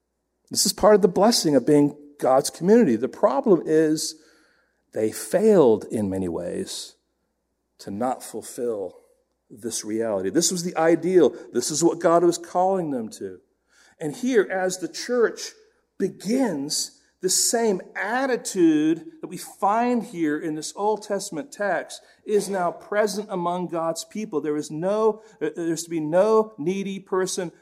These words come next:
among you. Now, the question we might need to ask here is this: what constitutes a need? I need a PlayStation. The latest one.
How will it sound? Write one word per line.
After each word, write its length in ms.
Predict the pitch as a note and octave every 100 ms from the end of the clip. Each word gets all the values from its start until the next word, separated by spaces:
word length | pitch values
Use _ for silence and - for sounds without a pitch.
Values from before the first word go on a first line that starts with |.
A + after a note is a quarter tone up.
| _ _
among 520 | E3 D#3 E3 G3 F3+
you. 280 | D3+ A2+ F#2 _ _ _ _ _ _ _ _ _ _ _ _ _
Now, 120 | F#3+
the 80 | A3
question 420 | G#3+ C#4 C#4 A3+
we 80 | G3
might 220 | F#3 E3 - _ _ _
need 300 | F3 F#3+ B3+
to 140 | - -
ask 340 | G3+ C#4 -
here 240 | - B2+ C#3+
is 120 | D3
this: 260 | A#3+ -
what 380 | C3+ D#3 G3+ -
constitutes 960 | - D#3 F3 - - E3 D3+ D3 - - _ _ _ _ _ D#3
a 100 | D#3+
need? 480 | G#3+ D#4+ B3 - - _ _ _ _ _ _ _ _ _ _ _ -
I 160 | A#2+
need 220 | B2+ C3+ B2+
a 20 |
PlayStation. 680 | C#3+ C3+ C3 G#2+ - - - _ _ _ _ _ _ _ _ _ _ _ _ A#3 _ _ _ _ _ _ _ _ _ _ _
The 120 | C#3+
latest 420 | C#3 D3 A#2+ -
one. 140 | F2+